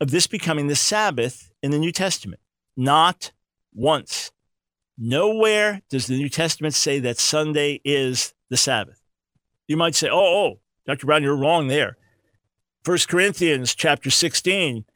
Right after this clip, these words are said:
makes it clear that Sunday was the new Sabbath." Well, let's take a look. First Corinthians chapter sixteen. "Now concerning the collection for the Kedoshim, the saints,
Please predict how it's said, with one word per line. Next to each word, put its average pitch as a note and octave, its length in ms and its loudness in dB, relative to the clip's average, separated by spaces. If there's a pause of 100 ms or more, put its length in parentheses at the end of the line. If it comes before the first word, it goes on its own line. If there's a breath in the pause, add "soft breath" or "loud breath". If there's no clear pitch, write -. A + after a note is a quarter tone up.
(240)
makes C#3 260 0
it A#2+ 80 -10
clear E3+ 420 2 (320)
that - 140 -2
Sunday D#3+ 320 2
was C#3 200 0
the C3 80 -4
new C3 140 0
Sabbath." A2+ 440 -2
Well, C4 200 2
let's A#3+ 220 0
take A3+ 160 0
a A3+ 60 0
look. A3 220 2 (440)
First D3+ 220 0
Corinthians F#3+ 640 0 (340)
chapter D#3 480 0
sixteen. D#3+ 640 -2 (500)
"Now D3+ 120 2
concerning A3 540 2
the F3+ 100 0
collection E3 400 0
for D#3 100 -4
the C#3 80 -2
Kedoshim, C#3 560 -2
the B2+ 100 0
saints, D#3+ 640 0